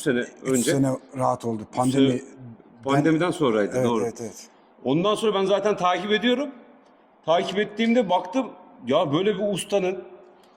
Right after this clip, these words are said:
Speaker 1: bu işleri yapması, gerçekten ben bunu göstermem gerekiyor. İnsanların bu ustayı görmeleri gerekiyor. Çünkü ustalar kendilerini dışarıda gösteremiyorlar ama gerçekten zanaatkarlar.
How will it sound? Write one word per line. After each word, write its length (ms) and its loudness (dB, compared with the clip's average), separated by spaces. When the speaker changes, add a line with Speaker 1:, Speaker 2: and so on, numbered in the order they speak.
Speaker 1:
bu 100 -2
işleri 340 0
yapması, 600 0
gerçekten 540 -2
ben 200 0
bunu 240 0
göstermem 600 0
gerekiyor. 420 0
İnsanların 600 2
bu 100 -2
ustayı 380 -2
görmeleri 480 2
gerekiyor. 300 0
Çünkü 340 -4
ustalar 520 -2
kendilerini 520 0
dışarıda 360 0
gösteremiyorlar 760 2
ama 300 2
gerçekten 500 0
zanaatkarlar. 880 0